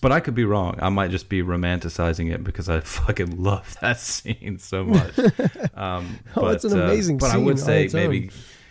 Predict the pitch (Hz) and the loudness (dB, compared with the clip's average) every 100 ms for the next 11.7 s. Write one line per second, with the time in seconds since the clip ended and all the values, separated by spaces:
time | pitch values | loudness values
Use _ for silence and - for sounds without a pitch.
0 | - - - _ _ - - _ - - | -20 -20 -20 _ _ -20 -20 _ -14 -4
1 | 110 107 104 104 92 107 110 - 104 92 | 2 2 4 2 0 0 -2 2 2 2
2 | 90 - 107 - _ - 107 95 90 82 | -4 -4 -10 -12 _ -4 0 2 2 0
3 | - - - - - 92 90 85 - 90 | -2 -4 -6 -10 -10 -2 0 2 0 0
4 | 85 82 - - - 95 87 85 82 - | 2 0 -4 -12 -6 0 2 2 0 -2
5 | - - 85 82 82 80 82 76 - - | -8 0 2 4 4 2 0 -4 -8 -2
6 | 90 82 - - 82 82 82 80 82 - | 0 2 -2 -2 -2 0 -2 -2 -4 -4
7 | 82 90 - 95 92 92 98 90 - 87 | -2 -2 -2 -4 -6 -6 -2 -2 -2 -6
8 | 87 90 - - _ - 85 - - 123 | -6 -10 -12 -20 _ -8 -6 -4 0 2
9 | 120 139 131 147 - 85 - - 95 87 | 2 0 -2 0 2 0 0 -2 -2 0
10 | 85 - - - 101 92 90 85 87 87 | -2 -8 -14 -4 -4 0 0 0 -2 -4
11 | 90 90 90 - 85 85 - | -2 0 -2 -2 -4 -4 -6